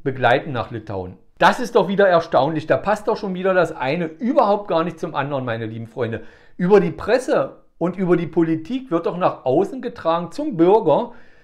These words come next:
Deutschland wäre aktuell nicht verteidigungsfähig. Aus zwei Gründen. Weil das Material nicht vorhanden ist, weil wir sehr, sehr viel Material, unter anderem Panzer, in die Ukraine schicken und weil das Personal nicht vorhanden ist. Und deshalb soll es ja auch diese Wehrpflicht geben.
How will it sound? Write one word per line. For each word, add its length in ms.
Deutschland 600
wäre 320
aktuell 540
nicht 180
verteidigungsfähig. 1200
Aus 260
zwei 200
Gründen. 560
Weil 140
das 140
Material 580
nicht 140
vorhanden 420
ist, 200
weil 180
wir 100
sehr, 300
sehr 180
viel 180
Material, 720
unter 380
anderem 420
Panzer, 540
in 120
die 120
Ukraine 540
schicken 400
und 300
weil 160
das 240
Personal 680
nicht 140
vorhanden 460
ist. 140
Und 120
deshalb 400
soll 200
es 100
ja 100
auch 140
diese 340
Wehrpflicht 480
geben. 300